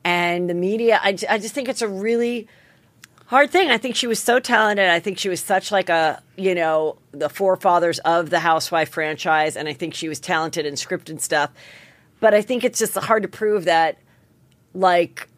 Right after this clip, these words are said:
someone really kept you from getting work during two years of covid and the fact that, like, Ryan Murphy didn't put you in any more things.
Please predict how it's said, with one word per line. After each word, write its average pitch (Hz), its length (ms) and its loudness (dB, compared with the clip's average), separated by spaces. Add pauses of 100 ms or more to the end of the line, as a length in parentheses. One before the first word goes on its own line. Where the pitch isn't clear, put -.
(160)
someone 208 340 0
really 196 180 2
kept 196 240 -2
you 175 60 -10
from 180 180 -4
getting 170 340 -2
work 185 360 -2
during 175 320 -2
two - 180 -4
years 202 280 0
of 151 100 -12
covid 156 720 0
and 160 480 0
the 160 80 0
fact 160 320 0
that, - 140 -6
like, 160 260 2
Ryan 156 300 2
Murphy 190 320 -2
didn't 151 240 -4
put - 240 -10
you 156 100 -4
in 147 60 -4
any 143 140 -6
more 139 200 -8
things. 143 600 -8